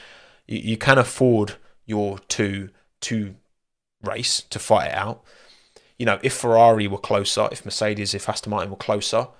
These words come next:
Red Bull, if they wanna win a driver's title, if they wanna win a constructor's title particularly, they would have to be more assertive in reeling them in. Hopefully, the one, again, this is the one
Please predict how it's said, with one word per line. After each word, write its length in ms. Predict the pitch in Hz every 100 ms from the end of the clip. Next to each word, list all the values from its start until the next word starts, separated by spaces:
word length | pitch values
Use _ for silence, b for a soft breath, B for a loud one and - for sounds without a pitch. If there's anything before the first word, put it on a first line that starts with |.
| b b b
Red 160 | 117 113
Bull, 340 | 120 117 117 b b b b _ -
if 100 | -
they 140 | 110
wanna 240 | 110 123
win 200 | 110 113
a 60 | 107
driver's 360 | 113 110 110 - _ -
title, 500 | - 107 87 120 127 _ _ _ _ -
if 120 | 107
they 80 | 107
wanna 220 | 113 107
win 140 | 107
a 40 | 104
constructor's 440 | 104 180 - -
title 320 | - 104 101
particularly, 760 | - - - - - 101 95 98
they 180 | 110 110
would 200 | 113 -
have 240 | 127 -
to 280 | - 107 98 _ _ _ - B B
be 140 | 110
more 320 | 107 113 107 101
assertive 540 | - 117 107 - 98
in 120 | 98
reeling 380 | 101 101 98 98
them 140 | 98
in. 260 | 104 95 104 b b b b
Hopefully, 720 | 170 196 - 110 101 139 160 b b b b _
the 140 | 117
one, 320 | 110 123 123 110
again, 260 | 107 107
this 140 | 110 110
is 80 |
the 80 | 104
one 400 | 104 110 104 104